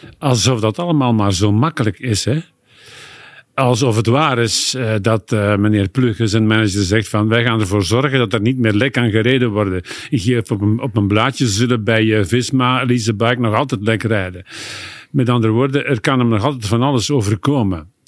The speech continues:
En het is door schrapping van andere dingen, zoals Milan-San Remo, zoals de Strade Bianche, zoals Tirreno Adriatico of Parijs-Nice, dat hij gokt.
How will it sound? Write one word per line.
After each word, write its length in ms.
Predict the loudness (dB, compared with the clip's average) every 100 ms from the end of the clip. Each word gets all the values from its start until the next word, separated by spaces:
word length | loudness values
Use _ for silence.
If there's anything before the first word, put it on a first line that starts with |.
| -4
En 240 | -2 0
het 220 | 0 -2
is 560 | 0 0 2 0 -2 -4
door 360 | -2 0 2 0
schrapping 540 | 0 0 0 0 0
van 500 | 2 2 2 0 -2 -4 -12 -14 -4
andere 380 | 0 2 2 2
dingen, 280 | 2 2
zoals 260 | 0 0 0
Milan-San 460 | -2 0 -2 0 0
Remo, 260 | 0 0 -4 -10 -6
zoals 240 | -2 0
de 100 | -2
Strade 400 | 0 0 0 0
Bianche, 380 | 0 0 0 -4 -6 -4
zoals 240 | -2 0
Tirreno 380 | 0 0 2 2
Adriatico 520 | 2 2 0 0 -2
of 140 | -2
Parijs-Nice, 600 | -2 0 0 0 0 -2 -6 -16 -16 -12
dat 220 | -2 0 0
hij 120 | 0
gokt. 520 | 0 -2 -4 -14 -16